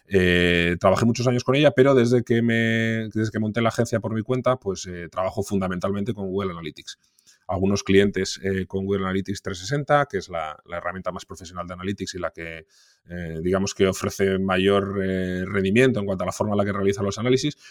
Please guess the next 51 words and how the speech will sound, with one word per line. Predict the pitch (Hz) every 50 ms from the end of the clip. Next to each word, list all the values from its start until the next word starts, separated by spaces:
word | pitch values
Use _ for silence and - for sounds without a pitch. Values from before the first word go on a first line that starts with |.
| - _
pero | - 120 127 135
para | 131 113 104
la | 98 95
mayoría | 95 95 95 98 98 104 120 131
de | 127
los | 123 120
clientes | - 123 131 135 165 147 131
es | - -
más | 110 -
que | - 104
suficiente | - 104 107 104 110 110 117 127 123
con | 104 98 90
cuentas | - 98 95 90 98 95 92 95
de, | 95 90 90 87 85 82 80 80 82
de | 80 85 85
Google | 95 92 92 95 92
Analytics | 92 90 90 - - 110 -
convencionales. | - 90 85 82 80 - 80 80 80 76 - - - - - - - - - - _ _
Y | - 104 107
después, | 98 98 98 - - 147 143 127 - -
a | - 90 90
nivel, | 92 85 95 104 107
por | - 113 113
ejemplo, | - 120 113 107 104 92
de | 90 90
implementación | 90 87 87 85 85 85 - - - - 101 101 101 101
en, | 101 101 101 98 95 95 95 92 90 87 _ _ -
en | 85 92 90 90 87 87 87
sus | - - 92 -
sitios | - 92 87 90 87 104
web, | 143 147 147 151 -
en | 92 92 90
la, | 90 85 82 80 - -
en | -
la | 78
mayoría, | 78 82 82 82 85 95 95 -
como, | - 87 90 87 85 -
como | 80 90
ya | 90 92
os | - -
he | 90
dicho, | 107 110 - -
son | - 101 90
con | 95 92 95
WordPress, | 98 117 110 - 117 120 123 - _ - - - - - -
utilizamos | 95 98 98 95 110 113 123 123 139
algunas | 127 117 120 120 123 120 127
herramientas | 117 120 120 127 131 120 135 131 -
como, | 104 104 101
por | 95 - 98
ejemplo, | 98 - - 98 95 101 104 104 104 101 101 101 98